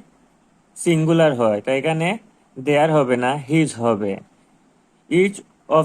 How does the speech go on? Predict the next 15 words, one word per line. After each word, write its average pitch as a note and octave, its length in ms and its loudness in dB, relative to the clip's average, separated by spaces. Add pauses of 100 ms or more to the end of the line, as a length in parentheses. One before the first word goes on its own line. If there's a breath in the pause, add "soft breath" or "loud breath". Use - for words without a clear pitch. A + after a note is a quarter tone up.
the D#3+ 100 4 (100)
sons C3+ 360 2 (140)
followed D3 540 2 (160)
his E3+ 220 0 (140)
father's D#3 460 2 (220)
trade। A2+ 380 -2 (2000)
Find F3+ 340 2
out F#3+ 200 4
the G#3+ 160 2
correct F3+ 320 2 (140)
spelling। A#2 480 0 (600)
এখানে E3 300 0 (200)
অথরিটেটিভ F#3 640 0 (220)
এর E3 80 2 (140)
কারেক্ট F3+ 300 -2